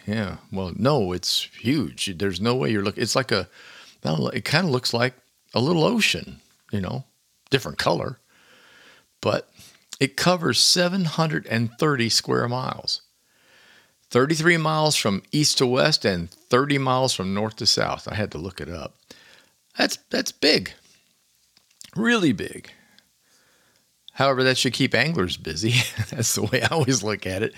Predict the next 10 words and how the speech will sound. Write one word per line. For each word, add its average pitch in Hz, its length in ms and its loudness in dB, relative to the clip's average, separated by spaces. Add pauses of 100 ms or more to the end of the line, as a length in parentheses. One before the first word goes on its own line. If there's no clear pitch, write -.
(480)
Okeechobee 180 520 4
means 139 280 2
big 120 220 4
water 98 500 0 (720)
in 98 200 -2
the 90 180 -2
Seminole 110 420 4
Indian, 101 580 0 (240)
uh, 87 380 -8 (320)
language 104 640 0